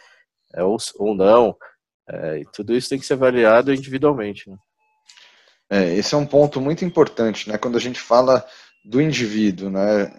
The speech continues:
Speaker 2: Então, é, mesmo se, é, muitas vezes a gente fica preso, né, ou as pessoas se apegam a questões, eh, modelos prontos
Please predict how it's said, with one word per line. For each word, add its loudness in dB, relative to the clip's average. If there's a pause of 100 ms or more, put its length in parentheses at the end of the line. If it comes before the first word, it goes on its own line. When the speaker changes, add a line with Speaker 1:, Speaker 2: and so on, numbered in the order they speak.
Speaker 2:
Então, -10 (440)
é, -14 (320)
mesmo 0
se, 0 (200)
é, -16
muitas -4
vezes 0 (380)
a -2
gente -4
fica 4 (800)
preso, 6
né, 0
ou 4
as 0
pessoas -6
se 2
apegam 6
a -2
questões, -2 (540)
eh, 0
modelos 6
prontos 2